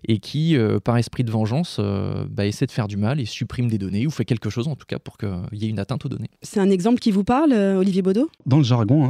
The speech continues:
Speaker 3: on appelle ça un insider. Donc c'est pas forcément un salarié qui est licencié, hein. C'est, c'est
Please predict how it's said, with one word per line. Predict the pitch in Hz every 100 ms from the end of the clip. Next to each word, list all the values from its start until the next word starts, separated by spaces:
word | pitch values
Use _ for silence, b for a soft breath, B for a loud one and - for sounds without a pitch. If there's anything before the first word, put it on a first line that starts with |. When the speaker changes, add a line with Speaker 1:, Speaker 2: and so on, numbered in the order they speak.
| -
Speaker 3:
on | 101
appelle | 101 107
ça | -
un | 104
insider. | 110 117 101 90 82 95
Donc | 101
c'est | -
pas | 127
forcément | 117 117 - 104 110 101 90
un |
salarié | - 101 98 101 107
qui | -
est |
licencié, | 98 95 113 - 139
hein. |
C'est, | 120 98 95
c'est | 92 -